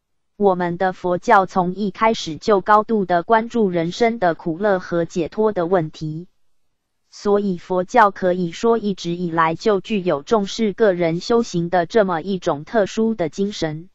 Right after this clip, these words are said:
我们中华文化也同样高度关注人生行持的问题。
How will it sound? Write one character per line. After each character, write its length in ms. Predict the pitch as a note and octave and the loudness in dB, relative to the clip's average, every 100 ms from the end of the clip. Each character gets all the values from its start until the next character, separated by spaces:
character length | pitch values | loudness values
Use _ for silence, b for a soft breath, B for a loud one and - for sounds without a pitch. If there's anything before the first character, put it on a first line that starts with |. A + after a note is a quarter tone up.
| _ _ _ _ _ _ _ - | _ _ _ _ _ _ _ 0
我 180 | G3 | 2
们 260 | F3 F3 F3 | 2 0 0
中 220 | B3+ B3+ | 0 0
华 240 | C4+ F3+ F3+ | 4 6 6
文 220 | F#3+ F3+ | 2 4
化 220 | A#3 G3+ | 6 6
也 200 | F3+ D3+ | 6 -2
同 260 | - F3+ F#3 | -2 -2 2
样 240 | G#3+ F#3+ | 2 2
高 200 | G#3+ G#3 | 4 2
度 200 | A3+ G3+ | 2 -2
关 280 | G3+ A3 A3+ | 2 2 2
注 200 | A#3 G3 | 0 0
人 220 | F3 E3+ | 0 -2
生 280 | - A3+ A#3 | 0 -2 -2
行 260 | - E3+ | -4 -4
持 220 | E3+ E3+ E3+ | -4 -6 -4
的 140 | E3+ | -2
问 240 | F#3 E3 | 0 0
题。 380 | D#3 D#3 D#3 F3 | -2 -8 -8 -10